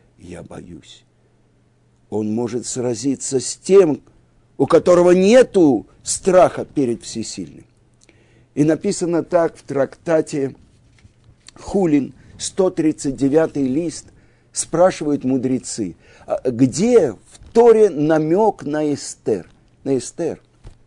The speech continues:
И отвечают: «Это то, что сказано». Творец говорит: «А я, закрывая, закрою свое лицо». «Вани Астер Астир Панай».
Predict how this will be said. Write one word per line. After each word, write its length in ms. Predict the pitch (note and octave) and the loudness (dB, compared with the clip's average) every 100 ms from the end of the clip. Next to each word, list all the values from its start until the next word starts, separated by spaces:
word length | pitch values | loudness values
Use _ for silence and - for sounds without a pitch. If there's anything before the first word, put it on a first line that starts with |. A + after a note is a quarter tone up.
| _ _ _ _ _ _ _ | _ _ _ _ _ _ _
И 80 | A#2 | -4
отвечают: 760 | A#2+ B2 C3+ C3 - C#3 G2+ - _ _ _ - | -4 -4 -8 -8 -10 -10 -10 -14 _ _ _ -6
«Это 240 | C#3+ D#3+ | -2 -2
то, 160 | D3+ F3 | -2 -6
что 260 | - - D3+ | -6 -6 -6
сказано». 640 | - - D3+ B2+ A#2 A2+ | -6 0 0 0 -6 -6
Творец 440 | B2+ B2+ D#3+ B2+ | -2 0 0 -2
говорит: 540 | A#2 C3+ D3 E3+ C3 _ - _ - | -2 0 0 0 -4 _ -20 _ -6
«А 100 | B2 | -2
я, 220 | B2+ D3+ | 0 0
закрывая, 960 | B2+ D3+ - C#3 D3 C3 D3+ G3+ F#3+ F3 | 0 -2 -2 0 0 2 4 6 6 2
закрою 840 | C3 D#3+ - D#3 E3 G3+ F#3+ E3+ | 2 0 -2 -4 2 4 4 2
свое 460 | - A#2+ C3+ C3 | 0 2 6 6
лицо». 480 | B2 A#2 - - F#2 - - - | 6 2 0 -4 -2 -4 -6 2
«Вани 320 | F3 F#3 G3 | 2 2 0
Астер 480 | F3+ - - A3+ G3 | -2 -2 0 4 4
Астир 520 | F#3 - - A3+ F3+ | 4 2 0 0 -4
Панай». 680 | - G3 F3+ G3+ G3 C#3 | 0 0 2 2 2 0